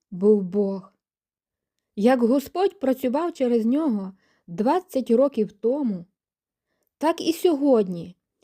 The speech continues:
він стукає через уста проповідника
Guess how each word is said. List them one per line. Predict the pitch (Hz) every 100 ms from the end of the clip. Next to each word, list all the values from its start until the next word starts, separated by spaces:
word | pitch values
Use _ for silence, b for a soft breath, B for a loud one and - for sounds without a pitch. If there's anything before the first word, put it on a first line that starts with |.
| _
він | 185 233 233
стукає | - - 302 320 247 214
через | 196 208 202 190
уста | 190 - 277 302
проповідника | - 294 294 254 214 196 180 - 175